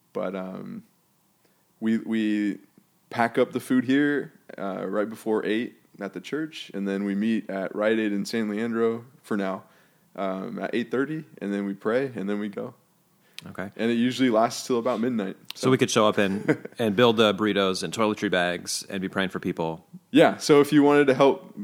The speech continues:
Speaker 1: cook the burritos, there's a prep team before that, and, uh, they help prep the bags, prep the burritos, and, um, you know, if you're a good cook and you don't wanna go out on the streets, and that's a, that's a spot for you, then hey, that helps. That's huge.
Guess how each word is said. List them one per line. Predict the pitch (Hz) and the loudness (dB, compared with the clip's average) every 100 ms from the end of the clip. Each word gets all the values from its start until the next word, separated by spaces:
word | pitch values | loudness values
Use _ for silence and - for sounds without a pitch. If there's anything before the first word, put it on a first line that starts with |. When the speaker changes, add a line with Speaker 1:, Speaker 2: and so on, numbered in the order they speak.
| - _ _ | -16 _ _
Speaker 1:
cook | - 151 | -2 0
the | - | 0
burritos, | 110 110 107 107 107 | -2 0 2 0 0
there's | 104 95 | -4 -6
a | |
prep | - 123 - | -2 -2 0
team | - 117 113 | -4 -4 -4
before | 101 104 107 117 | -6 -4 -2 -2
that, | 113 120 139 - | -4 -4 -6 -8
and, | 95 98 92 92 95 95 95 _ _ _ - | -6 -4 -4 -6 -6 -8 -10 _ _ _ -12
uh, | 92 92 92 | -10 -10 -4
they | 101 104 | 0 0
help | 107 110 - _ _ _ _ | 0 -2 -4 _ _ _ _
prep | - 110 | -6 -4
the | - | -6
bags, | 90 98 104 120 - | -4 -2 0 -4 -6
prep | 113 104 | -8 -6
the | 113 | -8
burritos, | 92 95 101 113 113 - - | -6 -4 -4 -4 -6 -12 -12
and, | 92 92 92 92 - | -10 -8 -8 -10 -10
um, | 92 92 90 90 104 _ _ _ - | -10 -10 -10 -12 -16 _ _ _ -12
you | 95 | -6
know, | 104 | -4
if | 117 | -4
you're | - 98 | -4 -4
a | |
good | 104 104 | -4 -6
cook | - 113 107 | -4 -4 -4
and | 98 | -6
you | |
don't | 101 101 | -4 -4
wanna | 107 | -4
go | 107 | -4
out | 104 | -4
on | |
the | 104 | -8
streets, | - 101 123 - | -8 -6 -8 -10
and | 92 95 101 | -12 -12 -10
that's | 104 - | -10 -8
a, | 98 | -8
that's | 104 107 107 | -8 -10 -12
a | |
spot | - 107 107 | -6 -4 -4
for | 113 | -6
you, | 123 143 | -6 -8
then | - 98 95 _ _ _ | -10 -12 -12 _ _ _
hey, | 120 127 | 4 6
that | 120 117 | 4 4
helps. | 120 - | 2 2
That's | - - | -2 -4
huge. | - 120 101 - | -2 0 -2 -4